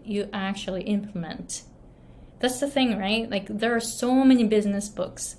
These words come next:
There are so many business courses. There are so many business coaches. There are so many business videos on YouTube.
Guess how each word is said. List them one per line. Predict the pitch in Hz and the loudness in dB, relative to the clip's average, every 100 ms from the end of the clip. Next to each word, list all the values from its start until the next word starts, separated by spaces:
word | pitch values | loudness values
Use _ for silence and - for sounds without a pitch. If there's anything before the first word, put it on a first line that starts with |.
| - | -8
There | - 220 | -2 0
are | 214 | 0
so | - 233 240 | -2 -2 0
many | 247 240 233 | 0 2 2
business | 208 180 - 185 220 214 208 202 202 - | 2 0 -4 0 0 2 2 2 -4 -12
courses. | - - 226 214 214 165 160 - - - - - | -6 0 2 0 -2 -6 -6 -8 -10 -18 -20 -10
There | 214 220 247 240 | -4 -2 0 0
are | |
so | 240 - 254 262 | 0 0 4 6
many | 262 247 240 | 6 6 2
business | 226 214 214 214 202 196 196 - - | 2 2 2 0 -2 -2 -6 -10 -10
coaches. | - 214 208 - 160 151 165 - - - - | -2 0 -2 -4 -4 -4 -8 -12 -20 -20 -6
There | 233 247 | 0 2
are | 247 | 2
so | 240 - 254 254 269 | 0 -2 2 6 8
many | 254 254 240 | 8 6 6
business | 202 233 226 214 202 202 - | 4 4 4 0 0 -4 -6
videos | 185 170 208 214 220 196 185 | -6 -2 0 0 0 0 0
on | 185 185 175 | -2 -4 -2
YouTube. | 185 180 175 165 147 - | 0 0 -2 -4 -4 -6